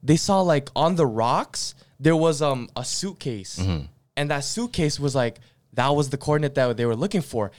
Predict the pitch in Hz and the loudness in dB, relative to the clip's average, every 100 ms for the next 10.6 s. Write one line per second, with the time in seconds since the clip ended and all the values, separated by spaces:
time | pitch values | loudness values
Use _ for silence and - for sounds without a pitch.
0 | - 143 - 160 170 139 131 120 143 160 | -6 -4 -2 0 0 -2 -2 -2 -2 -2
1 | 170 - 147 135 131 - 196 - 107 101 | -4 0 0 2 0 -4 -8 -4 -4 -2
2 | 110 156 269 - 87 - - - 175 160 | -2 0 -2 -4 -4 -6 -14 -10 -4 -4
3 | 147 - _ 139 294 220 170 190 185 160 | -4 -12 _ -6 -4 -2 2 2 2 2
4 | 135 113 - 143 147 120 117 151 147 143 | 2 0 -8 -10 -4 -2 -2 -4 -8 -8
5 | 135 117 - 143 160 101 101 151 240 _ | -6 -4 -4 -4 -6 -8 -8 -8 -10 _
6 | 87 87 78 - 123 113 120 - 165 185 | -8 -6 -8 -8 -8 -6 -8 -6 -6 0
7 | 180 131 - _ _ - 127 151 175 180 | 2 2 0 _ _ 0 0 0 -6 -8
8 | 208 - - - - 127 123 123 104 127 | -8 -10 -20 -8 -2 0 0 0 0 -2
9 | 117 185 180 135 110 - _ _ _ - | -4 -4 0 0 -2 -12 _ _ _ 2
10 | 127 139 - 92 90 - | 2 -2 -10 -16 -20 -20